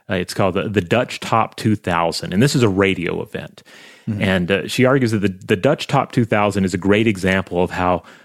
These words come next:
Speaker 1: quote unquote, uh, mediated memories, uh, are shaped at the intersections of personal and collective memory. So this was a, a national radio event with generated user responses in narrative form, like people,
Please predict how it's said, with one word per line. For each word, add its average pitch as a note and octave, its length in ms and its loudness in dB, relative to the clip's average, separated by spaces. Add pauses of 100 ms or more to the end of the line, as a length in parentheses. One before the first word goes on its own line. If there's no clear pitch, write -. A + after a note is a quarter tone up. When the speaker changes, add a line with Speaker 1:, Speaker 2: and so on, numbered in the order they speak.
(200)
Speaker 1:
quote C3 200 0
unquote, A2 480 0 (180)
uh, G2+ 180 0
mediated A2+ 640 4
memories, F#2 680 -2 (500)
uh, F2+ 280 0 (160)
are A2 100 -2
shaped - 640 -2 (100)
at A2 140 -2
the G#2 140 0
intersections G2+ 600 0
of - 120 -10
personal G#2 460 0
and F2 100 -4
collective F2+ 540 -6
memory. E2 440 -8
So - 160 -2
this D3 180 2
was B2+ 120 2
a, G2 120 0 (300)
a G#2 80 0
national A#2+ 540 0
radio G2 420 4
event E2+ 400 -4 (580)
with G2 320 2
generated B2+ 720 4
user A2+ 420 4
responses G2 840 0
in F#2 220 0
narrative F2+ 360 2
form, E2+ 440 -4
like F2+ 160 -4
people, G#2 360 2